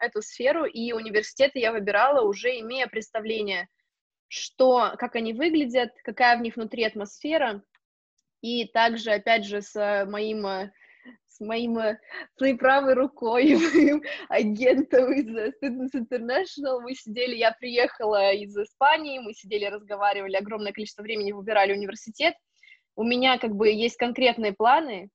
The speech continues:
я знаю, чего я хочу, и, исходя из этого, мы вместе выбирали университет.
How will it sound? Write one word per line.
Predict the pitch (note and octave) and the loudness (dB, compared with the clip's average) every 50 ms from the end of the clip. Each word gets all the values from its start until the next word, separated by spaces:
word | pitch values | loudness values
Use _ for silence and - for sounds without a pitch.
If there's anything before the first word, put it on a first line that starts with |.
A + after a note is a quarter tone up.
| _ _ G#3 | _ _ -8
я | G3 G#3+ G#3+ G#3 G3+ | -4 -2 -2 -2 -4
знаю, | G3 G#3 G3+ A3 A3 A3 G#3 F#3+ | -6 -8 -8 -8 -6 -6 -6 -8
чего | - - G3+ G#3 G#3+ G3 | -10 -10 -8 -6 -4 -4
я | G3+ - - G#3 G#3+ G#3 | -6 -6 -6 -8 -10 -8
хочу, | - G#3+ G3+ - - D4+ D#4+ F#4 | -10 -12 -14 -12 -10 -8 -8 -8
и, | D#4+ - _ G#3+ G#3+ A3 A3 G#3 F#3+ G3 - _ _ _ _ _ _ - | -8 -10 _ -10 -8 -2 0 2 2 2 -2 _ _ _ _ _ _ -14
исходя | G#3+ - - A3+ A3 A#3 A3 | -10 -6 -4 -2 0 0 0
из | A3 A3+ | 0 0
этого, | D4 E4 - D4+ B3+ | -2 -2 -2 -4 -4
мы | A3+ A3 A3 | -4 -4 -4
вместе | A3+ A#3+ C4 - - A3+ | -6 -6 -8 -8 -10 -8
выбирали | A3 G3+ F#3+ G#3+ A3+ A#3+ B3 A#3 | -6 -2 2 4 4 4 2 0
университет. | A3 G#3 G#3 G#3+ - - G#3+ - - F3+ F3+ | 0 -2 -2 -4 -6 -10 -14 -8 -6 -6 -6